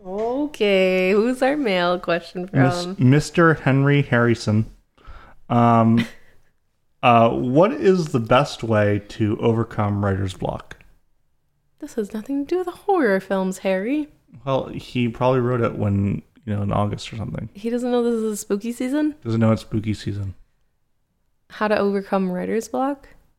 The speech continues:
Speaker 2: Mm-hmm.
Speaker 1: Just write.
Speaker 2: Yeah.
Speaker 1: <laughs> You
Speaker 2: Write,
Speaker 1: could give
Speaker 2: write
Speaker 1: a more
Speaker 2: like,
Speaker 1: positive
Speaker 2: write like,
Speaker 1: answer.
Speaker 2: write like no one's watching. Um, I think it's important just to write. Give yourself, uh, you know, my,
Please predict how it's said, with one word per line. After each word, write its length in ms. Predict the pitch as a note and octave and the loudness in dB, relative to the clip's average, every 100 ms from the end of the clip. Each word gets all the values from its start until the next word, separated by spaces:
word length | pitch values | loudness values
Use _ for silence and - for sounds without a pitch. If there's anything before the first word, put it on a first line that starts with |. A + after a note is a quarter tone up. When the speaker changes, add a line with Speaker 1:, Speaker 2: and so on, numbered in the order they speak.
| - | -12
Speaker 2:
Mm-hmm. 220 | A2 F#2+ G2 - _ - | -8 -4 -6 -8 _ -12
Speaker 1:
Just 340 | F#3 - - - | -12 -12 -20 -14
write. 440 | G3 F#3+ A#3+ - - _ _ _ _ _ _ | -10 -8 -10 -14 -20 _ _ _ _ _ _
Speaker 2:
Yeah. 300 | F3 D3+ A2 - | 2 4 2 -4
Speaker 1:
<laughs> 40 | - - - - - - - - - | -10 -8 -12 -6 -6 -6 -10 -10 -4
You 100 | D3 | 2
Speaker 2:
Write, 100 | D#3+ | 2
Speaker 1:
could 120 | C#4 | 4
give 80 | C3+ | 4
Speaker 2:
write 120 | F#3 | 4
Speaker 1:
a 20 | G#3 | 4
more 120 | F3 | 2
Speaker 2:
like, 100 | F3 | 2
Speaker 1:
positive 160 | E3 C#3+ | 2 2
Speaker 2:
write 160 | F3 | 2
like, 140 | F3+ D#3 | 2 2
Speaker 1:
answer. 280 | - D3 | 0 -2
Speaker 2:
write 180 | C3+ F3 | 2 2
like 160 | F#3+ D#3 | 2 2
no 100 | D#3 | 4
one's 160 | D3+ D3 | 4 6
watching. 420 | D3+ C#3 F#2 F2 - _ _ - - _ - | 4 2 -2 -8 -12 _ _ -20 -20 _ -8
Um, 260 | A#2 G3+ | -2 2
I 120 | G#2+ A2 | 2 2
think 180 | C3+ | 2
it's 160 | B2 - | 0 -2
important 380 | A2+ A#2 G#2+ G2+ | -2 0 0 0
just 180 | G2+ - | -4 -4
to 80 | |
write. 340 | G#2+ G#2+ G2+ - - _ _ | -2 0 0 -2 -10 _ _
Give 120 | A#2 A#2 | 0 2
yourself, 480 | A#2+ - A2+ G2+ | 2 0 -2 0
uh, 460 | A2+ G2+ G2 G2 G2 - _ _ _ _ - | -2 0 0 0 -2 -6 _ _ _ _ -2
you 80 | |
know, 240 | A2 G2+ - - _ _ _ _ _ _ _ | 2 2 0 -6 _ _ _ _ _ _ _
my, 420 | D#3+ C#3+ E3 - | 2 4 2 -4